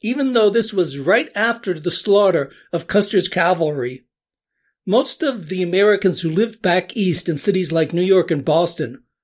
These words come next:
were rooting for the Nez Perce to make it. Indeed, the historical truth is that in the nineteenth century, there had always been great sympathy for the plight of the Indians. The unfortunate fact, though, is that this sympathy occurred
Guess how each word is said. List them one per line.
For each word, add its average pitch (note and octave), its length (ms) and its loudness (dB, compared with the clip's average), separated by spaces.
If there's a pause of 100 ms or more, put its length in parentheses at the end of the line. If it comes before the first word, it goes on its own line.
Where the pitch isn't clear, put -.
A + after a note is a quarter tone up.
(220)
were E3 140 4
rooting F3+ 480 -2
for F3 160 -2
the D#3 100 0
Nez F3+ 260 2
Perce F3 380 0
to E3 100 -4
make F3+ 300 0
it. - 220 -8 (880)
Indeed, G3 580 0 (300)
the F#3+ 80 0
historical A#3+ 640 2
truth A#3 400 -4
is D#3+ 160 -4
that F3 280 0
in F#3 220 0
the E3+ 80 -2
nineteenth G#3+ 500 -2
century, E3+ 640 -4 (300)
there F#3 140 6
had F#3+ 180 0
always A#3+ 480 2
been D3+ 240 -2
great A#3+ 360 0
sympathy F3 460 -4
for E3 160 -6
the D3+ 100 -4
plight D#3+ 300 0
of C#3+ 120 -4
the D3 180 -2
Indians. C3 500 -6 (560)
The E3+ 160 2
unfortunate F#3+ 720 -4
fact, A3 360 -2
though, C3+ 340 -10 (260)
is F3 220 -4
that G#3 240 2 (200)
this A3 340 -4
sympathy G#3+ 680 -2
occurred F3 420 0